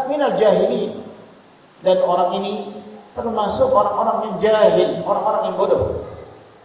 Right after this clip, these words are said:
Fa wallahi ma jawazaha Umar hina talaha alaihi. Kata Ibn Abbas, "Demi Allah, Umar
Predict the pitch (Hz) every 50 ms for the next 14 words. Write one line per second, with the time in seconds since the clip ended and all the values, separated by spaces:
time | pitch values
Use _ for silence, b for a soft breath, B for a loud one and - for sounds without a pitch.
0 | - - - - - 160 175 175 175 180 165 170 180 180 - - - - 160 160
1 | 151 156 160 - - - - - - 233 254 240 - - - 180 185 185 - -
2 | - - - 196 180 185 180 180 - - - - - - - 208 226 240 269 302
3 | - - - - - - - - - - - - - - - - 214 226 233 220
4 | 208 190 185 175 175 175 165 165 170 190 185 185 - - - 165 165 165 - -
5 | - - - 147 151 151 151 147 127 123 120 - - 117 - - - - - -
6 | - - - - - - - - - - - - - - b b b b b b
7 | b b b b b _ - 180 180 - - 180 170 - - - - - 233 -
8 | - 202 202 202 - - 190 196 - 220 220 - - - - - - - - -
9 | - - - - - - - - - - - 196 220 220 214 202